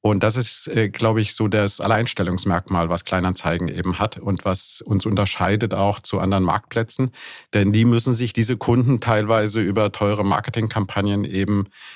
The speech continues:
äh, zulegen, erwerben, kaufen, viel Geld dafür investieren und müssen das ja auch von irgendjemand bezahlen lassen, im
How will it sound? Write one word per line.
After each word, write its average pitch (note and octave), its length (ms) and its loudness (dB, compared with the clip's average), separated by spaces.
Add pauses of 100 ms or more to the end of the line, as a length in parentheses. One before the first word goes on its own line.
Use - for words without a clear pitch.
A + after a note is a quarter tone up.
(220)
äh, F#2+ 140 2
zulegen, B2+ 760 2
erwerben, G#2+ 600 2
kaufen, A2+ 680 0
viel A#2+ 260 0
Geld G#2+ 220 2
dafür A2+ 280 0
investieren A2+ 680 2
und F#2+ 220 0
müssen G#2+ 320 0
das F#2+ 240 -2
ja G2 140 2
auch F#2+ 160 0
von - 340 -4
irgendjemand G2 500 0
bezahlen G2+ 380 -2
lassen, F#2+ 320 -2
im F2 360 -4